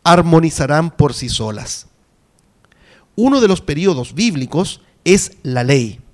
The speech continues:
donde Dios escoge a Moisés como intermediario entre él y los hombres. A éste le entregó estatutos, leyes y directrices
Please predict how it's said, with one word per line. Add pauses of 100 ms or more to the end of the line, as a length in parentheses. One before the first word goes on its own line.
(840)
donde
Dios
escoge
a
Moisés
como
intermediario (220)
entre
él (140)
y
los
hombres. (600)
A
éste (280)
le
entregó
estatutos,
leyes (300)
y
directrices